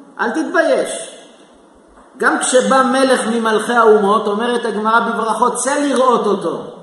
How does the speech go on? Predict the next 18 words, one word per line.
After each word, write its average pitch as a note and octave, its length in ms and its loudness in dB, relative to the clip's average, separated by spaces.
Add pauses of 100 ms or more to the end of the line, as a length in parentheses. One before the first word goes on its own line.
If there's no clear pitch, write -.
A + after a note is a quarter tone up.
(440)
לא - 160 -12
כדי A3+ 200 -2
לכבד C#3+ 520 -2
אותו, - 240 -8 (480)
כי C3+ 100 -14
תראה E3+ 280 -4
איזה G3 240 -2
כבוד F#3 420 -4
עושים D3+ 500 -4
לו, B2+ 480 -6 (320)
ואז F#3+ 340 -2
תבין G#3+ 260 -2
איזה F#3+ 220 -2
כבוד F#3+ 460 -4
אתה F3 180 -6 (120)
תזכה G3 380 -6
בביאת C#3 480 -6
המשיח. - 460 -16